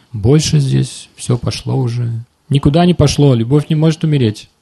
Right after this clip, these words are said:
В чистом виде, в своем самом ярком проявлении она не зависит ни от чего. Это подтверждают Веды. Но что реально, что реально ее губит, так это негативные эмоции, которые нако-, накопились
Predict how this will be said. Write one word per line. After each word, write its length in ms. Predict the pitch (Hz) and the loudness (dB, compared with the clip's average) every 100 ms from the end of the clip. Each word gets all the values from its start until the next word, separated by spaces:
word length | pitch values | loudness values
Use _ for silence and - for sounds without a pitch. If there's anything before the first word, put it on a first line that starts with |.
| _ | _
В 40 | |
чистом 400 | - 156 170 160 | 0 0 2 2
виде, 220 | 139 185 190 | 4 4 4
в 60 | |
своем 260 | - 156 131 | 2 0 2
самом 300 | 160 160 143 | 2 2 4
ярком 340 | 156 - 143 | 2 0 -2
проявлении 460 | 135 135 131 160 139 | 0 0 0 -2 -2
она 200 | 117 135 | -2 -2
не 100 | 147 | 0
зависит 360 | 131 135 139 | 0 0 -2
ни 60 | 139 | -4
от 120 | 127 | -6
чего. 380 | - 110 110 107 - - - _ | -4 -2 -2 -4 -12 -20 -20 _
Это 200 | - 120 | -2 0
подтверждают 640 | 143 139 - 113 123 131 120 | 0 0 0 0 2 2 2
Веды. 300 | 113 107 92 _ _ | 2 2 -4 _ _
Но 100 | - | 0
что 200 | 160 180 | 2 4
реально, 540 | 160 175 214 196 143 - | 4 4 4 4 2 0
что 200 | - 175 | -2 2
реально 360 | 165 180 202 175 | 4 6 4 4
ее 260 | 160 156 | 4 4
губит, 380 | 147 202 175 127 - _ _ | 4 4 4 0 -2 _ _
так 200 | - 127 | -6 0
это 380 | 180 175 147 135 - _ _ _ | 2 4 2 0 -8 _ _ _
негативные 640 | - 143 156 165 190 190 185 | -4 0 2 2 2 4 4
эмоции, 440 | 190 202 - 131 | 4 4 4 2
которые 360 | 135 135 143 143 | 2 2 2 2
нако-, 300 | 143 156 - | 0 -2 0
накопились 760 | 143 151 143 185 196 120 - | 0 0 2 4 4 4 -2